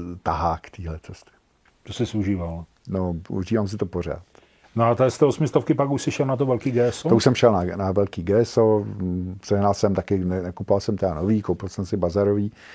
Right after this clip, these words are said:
Speaker 1: jed-, jednoho z posledních, eh, vzduchem chlazených, mm, eh, strojů a jsem s ním úplně nadšenej a neměnil bych.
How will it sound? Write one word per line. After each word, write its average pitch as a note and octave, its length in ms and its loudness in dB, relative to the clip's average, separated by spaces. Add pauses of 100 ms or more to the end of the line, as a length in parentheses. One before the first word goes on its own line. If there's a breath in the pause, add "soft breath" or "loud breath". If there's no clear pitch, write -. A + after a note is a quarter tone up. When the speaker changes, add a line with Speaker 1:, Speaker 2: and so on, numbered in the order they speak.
(360 loud breath)
Speaker 1:
jed-, G2+ 200 2
jednoho G#2+ 340 2
z - 60 -12
posledních, G#2+ 680 0
eh, F2+ 300 0 (160)
vzduchem G#2 320 2
chlazených, G2+ 760 0
mm, F#2 140 -8 (520)
eh, G1+ 40 -8 (300)
strojů G2+ 600 0
a - 100 -2
jsem F#2+ 320 -2 (220)
s - 280 -18
ním G2+ 200 0
úplně G#2+ 280 -2
nadšenej G2 680 -2
a F#2+ 60 -2
neměnil G2 500 -2
bych. G2+ 200 -4